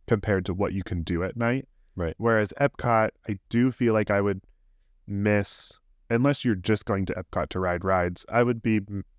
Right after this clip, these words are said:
Speaker 1: like, feeling like I was missing out on the festival that's happening there at the time.
Speaker 2: Right.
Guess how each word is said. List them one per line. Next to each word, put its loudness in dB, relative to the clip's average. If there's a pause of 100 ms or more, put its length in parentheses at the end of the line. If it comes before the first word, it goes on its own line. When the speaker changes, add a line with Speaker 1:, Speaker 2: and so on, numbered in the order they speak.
(120)
Speaker 1:
like, 0 (100)
feeling 2
like -2
I 4
was -2
missing -2
out 2
on -6
the -2
festival -4
that's -8
happening -8
there -8
at -12
the -12
time. 0
Speaker 2:
Right. 0